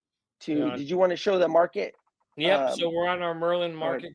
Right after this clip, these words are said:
Speaker 2: cap, and as we can clearly see here, Gonzo, it is a red day across the board. We got
Speaker 1: <clears throat>
Speaker 2: Bitcoin down to forty-two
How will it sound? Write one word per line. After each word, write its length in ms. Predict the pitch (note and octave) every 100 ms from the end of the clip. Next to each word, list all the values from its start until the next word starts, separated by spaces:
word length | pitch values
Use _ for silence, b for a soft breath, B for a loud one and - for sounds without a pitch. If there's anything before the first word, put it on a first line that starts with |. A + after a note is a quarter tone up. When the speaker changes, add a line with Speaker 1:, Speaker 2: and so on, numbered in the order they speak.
| -
Speaker 2:
cap, 260 | E3 E3+ C3+
and 120 | C3+
as 160 | B2+
we 100 | A#2+
can 240 | C3 C3+ A#2+
clearly 500 | - E3 F3 E3 C#3+
see 380 | - D#3 D#3 C#3+
here, 360 | D#3 D3+ C3+
Gonzo, 600 | C#3+ C#3+ D3 C3+ D3 C#3+ - _ _
it 180 | C3+ D3
is 200 | C#3+ B2+
a 100 | C3+
red 440 | A#2 C#3 D3 B2
day 280 | A#2+ C#3 C#3
across 500 | B2 - C#3 C3+ -
the 100 | G#2 F#2+
board. 420 | B2+ C3+ C3+ C3+ B2 _ _ -
We 140 | B2+
got 180 | B2 A2+
Speaker 1:
<clears throat> 160 | G2+ D3+
Speaker 2:
Bitcoin 520 | D#3 - D3+ D3 C#3
down 260 | C#3+ C#3 C3+
to 60 |
forty-two 540 | - B2+ A#2 G#2 -